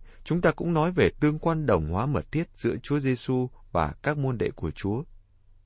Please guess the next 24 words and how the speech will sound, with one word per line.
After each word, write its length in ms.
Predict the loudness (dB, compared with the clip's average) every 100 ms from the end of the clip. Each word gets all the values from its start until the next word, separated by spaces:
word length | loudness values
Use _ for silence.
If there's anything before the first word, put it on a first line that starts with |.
| -20 -20 -20 -18 2
Đó 120 | 2
cũng 180 | 4 6
là 160 | 6
điều 220 | 6 4
chúng 180 | 4 0
ta 120 | -2 -2
cử 140 | 0 2
hành 280 | 2 0 0
trong 180 | -2
dịp 140 | -2 -2
lễ 180 | -2 -2
Giáng 220 | -2 -4
sinh. 280 | -2 -2 -4 -8 -20 _ -20 -20 -4
Mầu 120 | 4 6
nhiệm 200 | 6 2
tình 280 | 2 2
thương 260 | 2 -2 0
của 160 | 0 0
Thiên 240 | 0 -2
Chúa 260 | 0 2 2
đến 140 | 0
gặp 200 | 0 -2 -2
chúng 200 | -6 -2
ta, 300 | 0 0